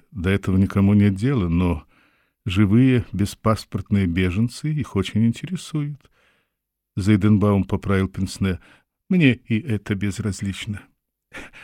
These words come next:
Знаете, что я сделал во время последней облавы? Какой-то сержант полиции спустился в катакомбу.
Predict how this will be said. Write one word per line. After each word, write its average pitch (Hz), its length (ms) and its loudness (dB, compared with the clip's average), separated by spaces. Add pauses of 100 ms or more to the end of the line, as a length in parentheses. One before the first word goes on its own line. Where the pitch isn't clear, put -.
(140)
Знаете, 190 460 4
что - 220 -4
я 135 140 4
сделал 131 480 0 (300)
во 113 120 4
время 120 220 6
последней 110 540 2
облавы? 101 540 0 (720)
Какой-то 156 420 2
сержант 113 640 0
полиции 95 580 0
спустился - 680 -6
в - 60 -12
катакомбу. 85 680 -6